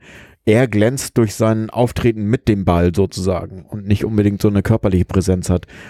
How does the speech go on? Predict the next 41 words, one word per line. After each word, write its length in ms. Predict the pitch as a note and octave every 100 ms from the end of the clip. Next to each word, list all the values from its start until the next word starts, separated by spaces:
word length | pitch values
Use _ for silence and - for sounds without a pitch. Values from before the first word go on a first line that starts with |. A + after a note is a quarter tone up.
| -
auf 180 | G2+ F2+
so 80 |
einen 200 | G2+ F#2+
neuralgischen 720 | F#2+ F#2+ F2 F#2+ F#2+ F#2 F#2 F2
Punkt 300 | G2 F#2 -
wie 100 | F2+
der 200 | F2+ F2
Sechs. 440 | E2 E2 - - - - - - -
Und 200 | G2+ G2+
das 160 | A#2+
ist 100 | B2
einfach, 320 | - A#2+ A2+
da 140 | A2 A2
muss 180 | A2+ A#2+
man 120 | A2+
dann 140 | A2+
einfach 260 | G#2+ A2 A2
sagen, 260 | A2+ A2
okay, 200 | G#2+ G#2+
das 180 | G#2 G2+
ist 160 | A2+ -
der 80 | G#2
Situation, 720 | A2+ G#2+ G2+ - A#2 B2 A#2 - - - - _
äh, 340 | A2+ G#2+ A2 G#2+ _ _
gedankt, 720 | A2 G#2+ G2 G#2 B2+ A#2+ - - _ -
dass 280 | A2+ A2 -
es 400 | A2+ A2 - -
mit 320 | A2 C3+ - -
ihm 320 | B2+ C#3+ D3+
oder 500 | F#2+ A2+ A2+ G#2 F#2+
seitdem 460 | G#2+ G#2 A2 A2+ B2+
er 320 | A2+ A2+ A2+
tatsächlich 500 | A2+ G#2+ A#2 A2+ G#2
Stammformationen 680 | - A2 A2+ A#2 A2 A2+ G#2+
spielt, 380 | - A2+ A2+ -
tatsächlich 440 | A2 A#2 G#2+ G#2
keine 260 | - G#2 G#2+
Niederlage 420 | A2 G2+ G2 F#2+
mehr 180 | F#2+ G2
gab. 260 | A2+ A#2
Also 380 | - G2 G2+ G2+